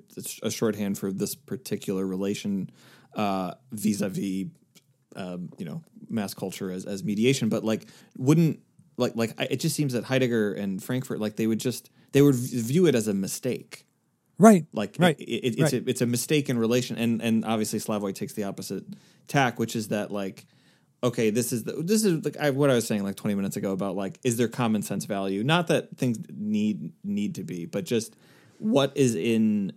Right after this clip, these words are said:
Speaker 1: what in the, I think S-, Slavoj often refers to it as, like, the, like, the naive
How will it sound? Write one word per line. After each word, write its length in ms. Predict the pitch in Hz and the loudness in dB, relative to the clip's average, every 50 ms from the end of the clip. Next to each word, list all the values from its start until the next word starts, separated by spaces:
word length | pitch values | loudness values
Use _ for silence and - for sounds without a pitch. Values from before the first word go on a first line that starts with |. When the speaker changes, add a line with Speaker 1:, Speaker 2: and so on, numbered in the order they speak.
| _ | _
Speaker 1:
what 260 | _ - 127 143 143 | _ 2 4 4 4
in 220 | - 135 127 120 117 | 4 2 2 2 2
the, 320 | 110 110 107 107 104 92 - | 2 2 2 2 2 0 -2
I 60 | 113 | -4
think 260 | 127 135 123 - - - _ _ _ _ _ _ - | -2 -2 -4 -4 -8 -20 _ _ _ _ _ _ -20
S-, 120 | - - _ _ _ _ | -20 -20 _ _ _ _
Slavoj 420 | - - - 123 117 110 113 107 107 | -12 -4 -2 0 2 2 2 2 2
often 460 | 107 104 - - 104 98 98 92 85 | 2 0 -2 -4 -4 -4 -4 -4 -4
refers 380 | - 98 95 - 107 104 98 - | -6 -6 -6 -4 -4 -4 -4 -4
to 140 | - 104 101 | -6 -6 -4
it 80 | 92 | -4
as, 160 | 95 95 - 98 | -4 -6 -6 -6
like, 160 | 95 90 - | -8 -8 -6
the, 180 | - 98 90 - - | -6 -6 -6 -6 -6
like, 160 | 101 98 - | -8 -8 -6
the 100 | - 101 | -4 -2
naive 760 | 101 104 107 104 104 104 104 104 101 104 107 110 117 127 | 0 0 0 0 0 -2 -2 -2 0 0 0 -2 -2 -6